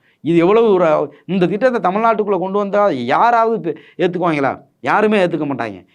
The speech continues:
இவ்வளவு ஒஸ்டா திட்டம் போட்டுட்டு அவங்களுக்கு இப்படி ஒரு ஸ்டிக்கரும் கூட. இதுல இந்த விஸ்வகர்மா திட்டத்தை ஆதரிச்சு பேசுறாங்கல்ல, ஆ, அது வந்து ஒரு, ஒரு, ஒரு தொடர்ச்சியாக ஒரு பரம்பரையில வரும்போது அதை வந்து அவங்க இன்னும் சிறப்பாக செய்வாங்க அப்படிங்கிறாங்க.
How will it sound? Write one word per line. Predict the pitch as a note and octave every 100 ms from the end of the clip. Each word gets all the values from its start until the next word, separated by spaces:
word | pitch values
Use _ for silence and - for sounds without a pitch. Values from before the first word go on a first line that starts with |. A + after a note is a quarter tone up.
| _
இவ்வளவு | C3 D3 F#3 A3+ G3 D#3+
ஒஸ்டா | F3 A#3+ F3
திட்டம் | E3+ A3 F3+
போட்டுட்டு | E3 D#3
அவங்களுக்கு | C4+ G#3+ G3 E3
இப்படி | D3+
ஒரு | E3 D#3
ஸ்டிக்கரும் | D3 G#3 D#3+
கூட. | A#2 G#2 - _ -
இதுல | G3+ C4+ C#4 D#4 A3
இந்த | F#3
விஸ்வகர்மா | D#3 E3+ C4+ C4 B3 B3 A#3
திட்டத்தை | A3+ G#3+ G3
ஆதரிச்சு | F3 G#3 A#3+ A#3+ G#3+
பேசுறாங்கல்ல, | G3 G3+ G3+ E3 C#3+ B2 - _ _ _
ஆ, | - F3
அது | F3 F3
வந்து | G3 A3+
ஒரு, | F3 E3+
ஒரு, | D#3 D#3 D3+
ஒரு | C3+ A#2+
தொடர்ச்சியாக | D#3 G3+ G#3 A3 A3+ G#3+ G#3+
ஒரு | F3
பரம்பரையில | C#3+ D#3 F3+ F3+ E3+ C#3
வரும்போது | C3+ B2 A#2+ A3 - _
அதை | - A3+ C4+
வந்து | A#3 A3+
அவங்க | F#3+
இன்னும் | E3 G#3+ A3
சிறப்பாக | F#3 A3 A#3 G#3
செய்வாங்க | D3+ C#3 C#3+ C#3+
அப்படிங்கிறாங்க. | B2 A#2+ A#2 G#2+